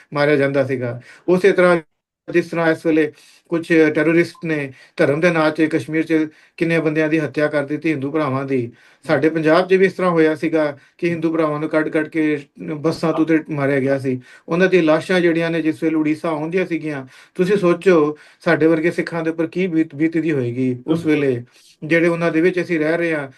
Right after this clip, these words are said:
ਤੇ ਉਹ ਸਾਨੂੰ ਪਿਆਰ ਤੇ ਸਤਿਕਾਰ ਦੇ ਨਾਲ ਰੱਖ ਰਹੇ ਨੇ, ਇੱਜ਼ਤ ਸਾਡੀ ਕਰਦੇ ਨੇ, ਸਰਦਾਰ ਜੀ ਸਾਨੂੰ ਬੁਲਾਉਂਦੇ ਸੀ ਹਰ ਵੇਲੇ।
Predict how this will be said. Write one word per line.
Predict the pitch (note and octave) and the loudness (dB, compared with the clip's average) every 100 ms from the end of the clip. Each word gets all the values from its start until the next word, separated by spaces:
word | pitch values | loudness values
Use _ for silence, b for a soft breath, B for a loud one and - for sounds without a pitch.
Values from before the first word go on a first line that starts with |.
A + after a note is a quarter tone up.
| b - | b -4
ਤੇ | |
ਉਹ | F#3 F#3 | -2 -2
ਸਾਨੂੰ | F3+ D3+ D#3 | -4 -6 -4
ਪਿਆਰ | D#3 D3+ | -2 -2
ਤੇ | D3+ D3+ | -4 -8
ਸਤਿਕਾਰ | D#3+ - D3 D3+ | -10 -4 -2 -2
ਦੇ | D3 | -2
ਨਾਲ | D#3 C#3+ | -2 0
ਰੱਖ | C#3+ C#3+ | -2 0
ਰਹੇ | D#3+ D#3 | 0 0
ਨੇ, | D3 C3 B B | -2 -8 B B
ਇੱਜ਼ਤ | F#3 F#3 G3+ | 2 2 2
ਸਾਡੀ | F3 C#3 | 0 -2
ਕਰਦੇ | C#3+ D3+ D#3 | 0 0 0
ਨੇ, | D3+ C3+ B2+ B | -2 -6 -12 B
ਸਰਦਾਰ | - E3 D#3 D#3+ F3 | -2 0 4 4 4
ਜੀ | D#3+ F#3 | 2 -2
ਸਾਨੂੰ | E3+ D3+ C#3+ | -2 -4 -4
ਬੁਲਾਉਂਦੇ | C#3+ C#3 C#3+ | -2 -2 -2
ਸੀ | D3 D#3 | -2 -2
ਹਰ | C3+ C#3 | -2 -2
ਵੇਲੇ। | C#3 C3+ | -2 -2